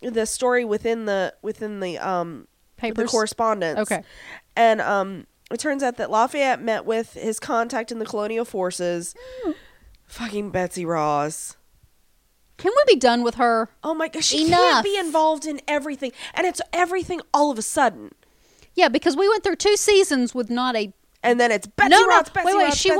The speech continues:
Speaker 2: was
Speaker 1: Ross.
Speaker 2: mentioned in one.
Speaker 1: She was mentioned, yeah.
Speaker 2: She was mentioned in one. And then now she's everywhere. And I don't li-, and it's only her.
Speaker 1: Yeah, yeah.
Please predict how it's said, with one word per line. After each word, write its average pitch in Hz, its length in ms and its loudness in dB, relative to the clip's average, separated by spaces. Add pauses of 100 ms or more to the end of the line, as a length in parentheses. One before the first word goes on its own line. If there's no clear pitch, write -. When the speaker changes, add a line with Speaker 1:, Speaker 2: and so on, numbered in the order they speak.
Speaker 2:
was - 80 0
Speaker 1:
Ross. - 240 4
Speaker 2:
mentioned 370 160 0
in 269 200 0
one. 185 520 -2
Speaker 1:
She - 180 -4
was 277 160 -4
mentioned, 208 600 -2
yeah. 202 100 0
Speaker 2:
She 285 80 2
was 269 140 -2
mentioned 311 360 0
in 240 260 0
one. 220 520 -6 (420)
And 240 160 -2
then 240 140 -2
now 240 240 0
she's 233 320 -6
everywhere. 190 760 -6
And 190 200 -8
I 202 160 -6 (200)
don't 185 380 -4 (100)
li-, 214 160 -6
and 240 200 -4
it's 208 200 -8 (140)
only 277 440 2
her. 349 500 0
Speaker 1:
Yeah, 262 360 0 (200)
yeah. 202 240 -6